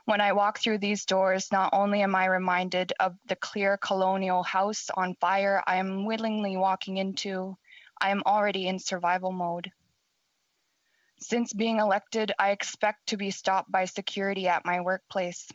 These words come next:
I've had security jog after me down hallways, nearly put their hands on me, and racial profile me as a member of parliament.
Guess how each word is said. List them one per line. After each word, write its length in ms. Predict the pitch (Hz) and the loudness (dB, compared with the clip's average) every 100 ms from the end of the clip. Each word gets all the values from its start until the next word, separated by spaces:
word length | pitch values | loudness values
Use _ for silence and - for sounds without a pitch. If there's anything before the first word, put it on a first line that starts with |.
| - _ _ _ _ - - - | -20 _ _ _ _ -20 -14 -2
I've 160 | 202 | 0
had 180 | 196 196 | 2 0
security 480 | - 208 220 214 202 | -2 -2 0 0 -2
jog 320 | 175 185 190 | 0 2 2
after 320 | 180 185 - | 2 0 -2
me 160 | 190 185 | -4 0
down 240 | 180 180 | 0 0
hallways, 800 | 180 190 190 185 180 180 190 - - _ _ _ _ - | 0 2 2 2 0 -2 -8 -16 -18 _ _ _ _ 0
nearly 320 | 208 208 208 | 2 2 0
put 220 | 214 202 | -2 0
their 140 | 196 | 0
hands 380 | 185 180 185 190 | 2 2 0 2
on 200 | 185 180 | 0 0
me, 320 | 180 185 185 180 - _ | -2 -4 -4 -6 -14 _
and 180 | 196 190 | -2 0
racial 460 | 185 190 - 196 180 | 0 0 0 -2 -2
profile 460 | - 196 190 185 180 | -2 -2 0 0 0
me 360 | 180 180 175 - _ _ 190 | -2 -6 -8 -12 _ _ -2
as 180 | 190 | 0
a 60 | 190 | 0
member 260 | 185 185 175 | 0 0 -2
of 140 | 180 | -2
parliament. 500 | - 185 190 180 | -2 0 0 -2